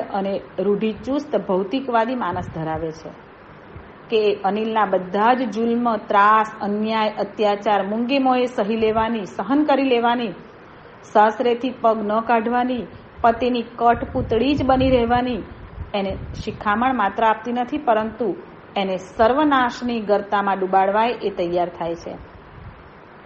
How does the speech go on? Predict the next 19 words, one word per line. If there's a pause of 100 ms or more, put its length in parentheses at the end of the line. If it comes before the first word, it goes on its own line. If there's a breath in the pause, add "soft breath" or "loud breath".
(320)
કાદંબરીને
એ
કોઈ
પણ
પ્રકારનું
રક્ષણ
આપતી
નથી, (680)
પોતાને
ત્યાં
એને
સંઘરવાની
પણ
તૈયારી
બતાવતી
નથી.
એટલે (180)
અહીં
આગળ